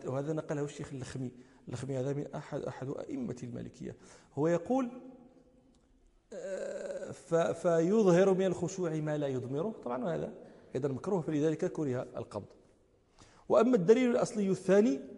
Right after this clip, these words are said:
فهو عمل أهل المدينة، وهذا ذكره بعض المتأخرين من شراح مختصر الشيخ خليل، منهم عليش، الشيخ عليش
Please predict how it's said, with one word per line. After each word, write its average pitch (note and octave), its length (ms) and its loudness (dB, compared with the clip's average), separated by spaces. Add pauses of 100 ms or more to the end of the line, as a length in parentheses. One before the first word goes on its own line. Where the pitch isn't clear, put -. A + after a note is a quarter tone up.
(440)
فهو F#3 260 10
عمل A3 320 8
أهل E3+ 120 6
المدينة، C3+ 480 0 (720)
وهذا G#3 680 4 (260)
ذكره G3 520 6
بعض F#3+ 200 6
المتأخرين G3+ 720 2
من G#3 60 2
شراح G3 360 0
مختصر F3+ 600 0
الشيخ D3 320 -4
خليل، G2+ 260 -10 (1400)
منهم E3+ 360 0
عليش، D#3 540 0 (120)
الشيخ - 260 -8
عليش A#2 360 -4